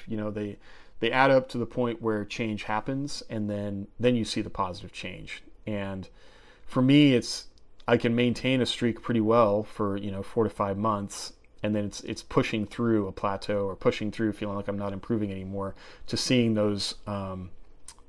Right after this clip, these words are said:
those cumulative improvements that I, I have struggled with. So same thing with, you know, making healthy eating choices, exercising, or at least just being active. I'm,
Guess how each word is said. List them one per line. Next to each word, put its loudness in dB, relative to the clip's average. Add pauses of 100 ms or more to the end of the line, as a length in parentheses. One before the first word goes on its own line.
(640)
those 2
cumulative 2
improvements -4
that -4
I, -2
I -4
have -4
struggled -4
with. -10 (760)
So 10
same 8
thing 6
with, 4
you 2
know, 2
making 2
healthy 2
eating 4
choices, 2 (100)
exercising, 0
or -2 (140)
at 4
least 8
just 2 (160)
being 2
active. 0
I'm, -2